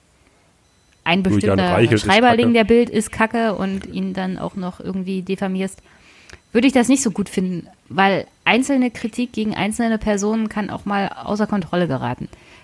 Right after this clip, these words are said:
Speaker 1: Wenn eine Institution an sich, die sehr machtvoll ist, was ja die Bild nun mal ist, kritisierst und das dann im Stadion machst, dann würde ich das auch mittragen. Also da gibt's halt verschiedene Ebenen. Man kann sich clever auch äußern und kritisieren und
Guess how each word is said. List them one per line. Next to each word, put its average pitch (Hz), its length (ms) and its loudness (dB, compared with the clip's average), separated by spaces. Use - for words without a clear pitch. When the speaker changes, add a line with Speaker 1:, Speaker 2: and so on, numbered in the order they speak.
Speaker 1:
Wenn 185 160 2
eine 196 280 2
Institution 226 960 -2
an 208 180 -2
sich, 247 260 0
die 226 140 -2
sehr 247 180 4
machtvoll 233 420 0
ist, 196 340 -2
was 196 140 -2
ja 208 100 2
die 185 140 -2
Bild 214 260 2
nun 208 180 0
mal 170 220 -2
ist, 262 220 -4
kritisierst 247 800 2
und 208 200 -4
das 208 380 -4
dann 196 160 -2
im 202 100 -2
Stadion 208 360 2
machst, 208 260 -4
dann 196 180 -4
würde 214 120 2
ich 214 60 0
das 208 200 -6
auch - 180 0
mittragen. 139 500 -4
Also 185 140 -2
da 202 40 2
gibt's 220 200 0
halt 233 220 2
verschiedene 226 480 2
Ebenen. 233 440 2
Man 208 140 0
kann 226 220 0
sich 233 140 -6
clever 226 420 0
auch - 160 -2
äußern 196 420 0
und 190 160 -6
kritisieren 202 720 -2
und 196 220 -2